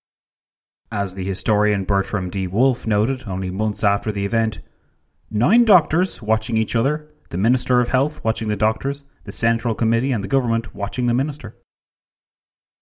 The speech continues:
Early on the morning of March the sixth, with all the morning papers missing from the streets, the radio announced that the Soviet leader had died at nine fifty P M the night before.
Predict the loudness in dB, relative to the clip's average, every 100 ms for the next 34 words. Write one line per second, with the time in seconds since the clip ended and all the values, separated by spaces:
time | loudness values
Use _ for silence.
0 | _ _ _ _ _ _ _ _ -4 0
1 | 2 2 4 6 8 6 6 2 2 4
2 | 4 2 -2 -6 -4 -4 -6 -10 -14 -14
3 | -8 0 2 4 4 4 4 2 2 0
4 | 0 -2 -2 -2 -2 -2 -2 -2 -4 -4
5 | -4 -4 -4 -6 -10 -10 -4 -2 0 2
6 | 4 4 2 0 -2 -2 -2 -6 _ _
7 | -4 0 2 2 2 2 4 4 2 2
8 | 2 4 2 -2 -6 -6 -6 -2 0 2
9 | 2 0 -2 0 -2 0 0 2 2 2
10 | 2 2 0 -2 -2 -2 -4